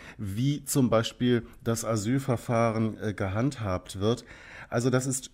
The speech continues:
schwer abzuschätzen, aber man kann davon ausgehen, dass es tatsächlich auch über den, äh, ich sag mal, die Mund-zu-Mund-Propaganda weitergegeben wird, dass dort eben jetzt in den U S A ein anderer Präsident ist, als das bis, äh, vor drei, vier Monaten der Fall war.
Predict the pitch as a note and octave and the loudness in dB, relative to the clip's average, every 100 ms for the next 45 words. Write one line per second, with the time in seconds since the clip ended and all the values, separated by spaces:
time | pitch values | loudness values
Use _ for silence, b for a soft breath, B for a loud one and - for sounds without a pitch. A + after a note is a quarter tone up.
0 | - - C#3 B2 - C#3+ - - C#3 - | -8 0 4 4 4 -2 -2 -2 -2 0
1 | A2+ - D3 C3 A2+ B2 A2+ A#2 A2+ B2 | 0 0 2 2 2 2 4 2 0 2
2 | D3 D#3 - B2 - A#2+ G2+ G2 C#3 C#3+ | 4 2 2 0 2 0 0 0 0 0
3 | - G#2+ F#2+ F2+ A2+ A#2+ - A#2 A2 C3 | -2 0 2 0 -2 -4 -4 -4 0 0
4 | C#3 C#3 C3 B B B B B A2+ A#2 | 0 0 -2 B B B B B 0 0
5 | A#2+ A#2 A#2 A2+ G#2+ G#2 - - B2 B2 | -2 0 2 4 2 0 -2 -12 -14 -14
6 | A#2+ B2+ - A#2+ B2 A2 G#2 B B A2+ | -14 -14 -6 -2 0 0 -2 B B 2
7 | A#2+ D3 D#3+ - C#3+ D3 E3 - D3 C#3 | 6 6 6 6 8 8 6 4 -2 4
8 | C3+ B2+ C3 C#3 B2+ A2 A#2 C3+ B2 B2 | 4 6 6 8 8 8 4 4 2 0
9 | C3 B2 B2+ A#2+ C3 B2+ B B B C3+ | 2 2 2 4 2 0 B B B -2
10 | C#3 - C#3 C#3+ - D3 D3+ D3 - D3+ | -2 4 6 6 4 4 4 2 2 2
11 | D3+ C#3+ D#3 - G#2+ A2 B2+ C3+ C3+ C#3 | 2 0 0 -2 -2 0 -2 -2 0 2
12 | G#2 G2 - G2+ G#2 G#2 G#2+ A#2+ C3+ C3 | 2 -2 -4 -4 -2 0 0 -2 -4 -4
13 | G#2 A2+ - B2 - A#2+ - B2+ A#2 - | -4 -4 -2 -6 -4 -4 -2 -2 -2 -2
14 | A2+ A2 A2 A2 B2 G#2+ G#2 G2 - A2 | -4 -2 -4 -4 -2 -2 -2 -2 -4 -4
15 | G#2+ - G#2+ E2 D#2 E2+ | -4 -2 -2 -2 -2 -4